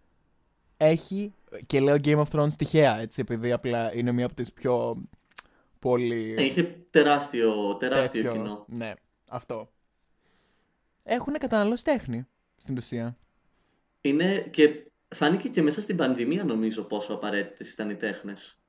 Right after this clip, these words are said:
Speaker 2: Όταν ο κόσμος κλείστηκε στα σπίτια του και απλά όλοι στράφηκαν στις τέχνες, γιατί ήταν σπίτι τους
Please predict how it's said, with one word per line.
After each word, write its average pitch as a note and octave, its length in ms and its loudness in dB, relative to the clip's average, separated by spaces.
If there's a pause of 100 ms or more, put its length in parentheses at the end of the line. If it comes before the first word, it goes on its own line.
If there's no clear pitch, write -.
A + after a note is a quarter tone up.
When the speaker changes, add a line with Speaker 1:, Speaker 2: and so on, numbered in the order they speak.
(140)
Speaker 2:
Όταν D#3 480 2
ο C3 160 0
κόσμος C3 380 -2
κλείστηκε C#3+ 480 -4
στα C#3+ 140 -8
σπίτια D3 360 -6
του - 140 -6
και D3 120 0
απλά C3+ 600 0 (280)
όλοι C#3+ 280 2
στράφηκαν D3 800 -2 (140)
στις - 340 -8
τέχνες, C#3 360 4
γιατί A2+ 200 -2
ήταν C#3 220 -2
σπίτι C3 280 -6
τους - 400 -8